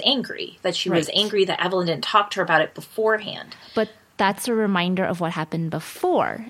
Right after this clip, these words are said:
Speaker 2: And she's like, "I don't wanna deal with this kind of hurt." Like, she was not given a choice. She was not given, or, or, like, it wasn't talked to straight with her. Um, again, she was kind of shunted to the side because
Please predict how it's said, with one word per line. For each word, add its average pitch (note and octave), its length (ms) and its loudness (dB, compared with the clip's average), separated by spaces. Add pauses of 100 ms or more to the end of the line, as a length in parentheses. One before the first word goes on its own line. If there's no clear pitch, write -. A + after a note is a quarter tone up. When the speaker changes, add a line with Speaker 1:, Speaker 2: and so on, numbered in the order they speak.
Speaker 2:
And F3+ 140 -2
she's F#3 220 -4
like, F3+ 120 -2 (120)
"I F3 160 2
don't C4+ 180 2
wanna B3+ 240 2 (160)
deal G#3+ 180 2
with A3+ 140 -2
this G3 160 -4
kind F3 220 -4
of E3 80 -2
hurt." G#3 260 -2
Like, E3+ 140 -2
she - 260 -2
was F#3 240 -2
not F3 240 -2
given C4 320 0
a D4 80 0
choice. F#3+ 380 -2
She - 200 -4
was F3 220 -4
not E3+ 260 -4
given, G#3 560 0 (640)
or, - 180 0
or, G3 200 2
like, F3 320 0
it F#3+ 60 -2
wasn't F#3 420 0
talked - 380 -2
to G3 420 2
straight - 560 0
with E3 260 -4
her. D#3+ 420 0 (480)
Um, D#3+ 680 2 (480)
again, G3 340 2
she G3+ 220 0
was F#3+ 260 0
kind B3 400 -2
of D#4 260 2
shunted B3 500 0
to C#4 100 -4
the C#4 120 0
side E3 640 2
because F#3+ 380 -2